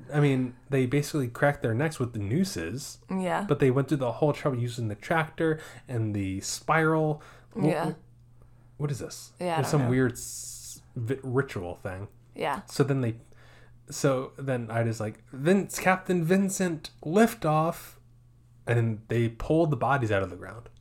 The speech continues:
Speaker 1: Now, I was thinking that maybe the bodies would be, like, covered in vines, maybe roots, so-, something, to the point of,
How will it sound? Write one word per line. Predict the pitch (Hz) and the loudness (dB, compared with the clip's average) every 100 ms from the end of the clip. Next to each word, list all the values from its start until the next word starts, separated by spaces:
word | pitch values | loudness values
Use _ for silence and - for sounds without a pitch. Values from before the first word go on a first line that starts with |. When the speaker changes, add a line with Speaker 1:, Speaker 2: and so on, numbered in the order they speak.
| - - - - - - - | -20 -20 -20 -20 -20 -10 -2
Speaker 1:
Now, | 147 135 135 127 - - - - - | 0 2 0 -2 -6 -18 -20 -20 0
I | 151 | 2
was | 165 160 | 2 2
thinking | 156 143 131 | 2 2 2
that | 127 135 | 2 2
maybe | 143 147 | 2 2
the | 131 | 2
bodies | 123 120 123 127 120 151 - - - - - - - - - | 2 4 2 0 -2 -6 -10 -12 -12 -14 -16 -20 -20 -20 -6
would | 139 117 110 | -2 0 -2
be, | 117 110 | -4 -4
like, | 104 104 - | -4 -10 -10
covered | - 123 135 131 127 | 0 0 2 0 0
in | 127 127 127 127 - - 117 | -4 -6 -10 -16 -20 -20 -8
vines, | 101 107 110 113 113 117 117 | -4 -2 -2 -2 -2 -2 -4
maybe | 110 107 92 | -4 -4 -4
roots, | 90 107 113 - | -2 -2 -2 -6
so-, | - - | -10 -8
something, | - 175 160 82 - - _ - | -2 0 0 -6 -18 -20 _ -12
to | - | -6
the | 117 | -2
point | 123 110 | 0 0
of, | 101 | -2